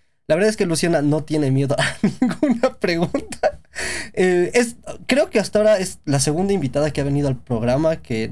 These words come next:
de verdad no ha tenido miedo de responder absolutamente nada, a pesar de que algunas de las cosas son muy comprometedoras y, y muy fuertes, así que, no sé, tengan un poquito de dignidad y compartan el video con todos los que puedan y, y nada, haremos popular el, el, el video. Voy a repetirlo por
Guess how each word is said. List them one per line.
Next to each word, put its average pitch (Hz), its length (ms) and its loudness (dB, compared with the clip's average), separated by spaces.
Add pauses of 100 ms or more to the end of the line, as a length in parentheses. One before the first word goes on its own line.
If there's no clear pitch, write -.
(200)
de 131 120 0
verdad 139 280 0 (580)
no 175 240 2
ha 185 60 -2
tenido 175 200 2
miedo 156 160 2
de 143 80 2
responder 131 320 -2
absolutamente 135 580 -2
nada, 147 200 2
a 143 60 -6
pesar 160 200 -2
de 156 100 -2
que 120 100 -2
algunas 151 300 0
de 143 60 0
las 127 160 -2
cosas 143 200 -2
son 147 180 -2
muy 302 440 2
comprometedoras 143 960 0
y, 135 140 -8
y 156 100 -2
muy 190 200 2
fuertes, 190 320 -2
así 143 200 -2
que, - 180 -6 (680)
no 311 240 4
sé, 262 360 2 (140)
tengan 220 300 4
un 196 80 -2
poquito 180 340 0
de 147 80 2
dignidad 147 420 2
y 156 60 -4
compartan 131 520 2
el 120 100 2
video 135 280 2
con 123 300 -2
todos 170 200 0
los 143 160 0
que 135 80 -2
puedan 170 540 2
y, 113 260 -4
y 120 100 -2
nada, 123 240 2
haremos 147 240 0
popular 131 340 0
el, 120 200 -2
el, 120 100 0
el 123 160 0
video. 139 440 0 (400)
Voy 208 120 4
a 240 60 4
repetirlo 190 500 0
por 151 180 0